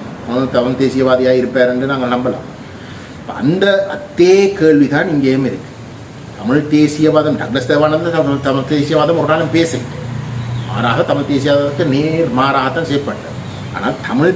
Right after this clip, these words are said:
தேசியவாதத்தை கடந்த காலங்களில் வந்து தேர்தல் காலத்துக்கு மட்டும் பேசி வாக்கை பெற்று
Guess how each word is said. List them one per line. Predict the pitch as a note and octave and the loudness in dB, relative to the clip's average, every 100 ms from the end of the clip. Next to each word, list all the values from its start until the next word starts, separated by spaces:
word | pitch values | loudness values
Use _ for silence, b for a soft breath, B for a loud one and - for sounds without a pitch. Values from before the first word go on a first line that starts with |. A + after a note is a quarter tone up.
| F#3+ | 2
தேசியவாதத்தை | F#3 F#3 F#3 F3 E3+ E3+ E3+ E3 F3 E3 | 4 4 2 2 4 4 4 2 0 -2
கடந்த | B2 C3+ D3+ | -2 0 2
காலங்களில் | D3 D3 D3 D3 D3+ | 2 2 2 0 2
வந்து | D3+ D#3 C#3 | 2 0 -2
தேர்தல் | B2 B2+ D3 C3 | -2 0 -2 -2
காலத்துக்கு | - C#4+ - - A3+ G3+ | 0 0 -2 -4 -4 -2
மட்டும் | A#3+ - E3+ - - - - | -4 -2 -2 -2 -6 -12 -4
பேசி | A#2+ B2+ - - G#2 G#2+ | 0 0 -2 -12 -10 -4
வாக்கை | B2 - - D3+ | -4 -2 0 -2
பெற்று | - G#2+ - G2 C#3 - | -2 -8 -10 -6 -4 -4